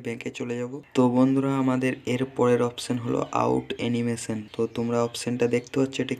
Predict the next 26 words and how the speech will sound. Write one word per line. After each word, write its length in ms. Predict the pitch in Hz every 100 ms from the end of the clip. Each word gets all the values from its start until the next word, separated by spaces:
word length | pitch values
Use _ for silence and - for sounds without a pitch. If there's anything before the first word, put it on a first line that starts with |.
| -
ক্লিক 220 | 135 127 -
করে 120 | - 123
নেবে। 140 | 127 147 - -
তো 60 | 123 123
বন্ধুরা, 320 | 131 135 139 - 117 117
আউট 220 | 127 135 120
অ্যানিমেশন 500 | 127 131 127 - 135 131
মানে 160 | 127 131
হলো 160 | 131 147 -
তোমাদের 320 | - 120 120 120 120
ভিডিও 260 | 117 120 120
যখন 180 | 123 127 131 -
কোনো 160 | 123 127 -
অ্যানিমেশন 540 | 117 120 120 120 127 127
দিয়ে 160 | 131 131 -
আসে, 260 | 113 - 147 160 -
কোনো 160 | 123 123 -
ক্লিপ, 260 | 120 131 143 - - -
তো 80 | 117 117 117 110
আবার 180 | 117 120 123
যখন 220 | 120 131 139 147 - 123 117
যায় 200 | 117 120
তখন 200 | 123 131 131 -
অ্যানিমেশন 580 | 113 120 123 123 - 139 139 123
দিয়ে 180 | 123 131 143 - -
চলে 200 | 120